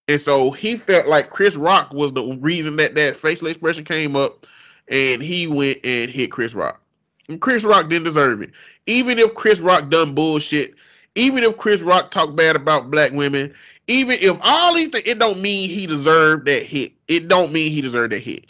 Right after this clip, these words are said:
He was in the right place to do it. He did the same shit that everybody be doing. He did it in his fashion. He targeted somebody that was at the front row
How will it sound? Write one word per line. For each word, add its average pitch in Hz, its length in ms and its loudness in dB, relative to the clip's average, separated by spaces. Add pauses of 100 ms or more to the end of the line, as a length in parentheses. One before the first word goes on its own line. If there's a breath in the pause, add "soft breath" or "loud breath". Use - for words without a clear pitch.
(160 loud breath)
He 202 140 -2
was 185 120 0
in 175 80 0
the 156 80 0
right 147 240 0
place 196 260 2
to - 100 -14
do 175 260 2
it. 175 80 2
He 165 120 -6
did 160 140 0
the 123 80 -8
same 180 320 0
shit 190 220 -2
that 156 100 0
everybody 185 400 2
be 190 140 -6
doing. 156 300 -4
He 165 160 -8
did 143 160 -2
it 139 60 -4
in 131 120 -6
his 220 220 -4
fashion. 170 520 0 (300 loud breath)
He 208 100 -2
targeted 196 480 4
somebody 190 440 2
that 180 180 2
was 170 180 0
at 180 120 4
the 143 100 2
front 165 380 2
row 208 420 4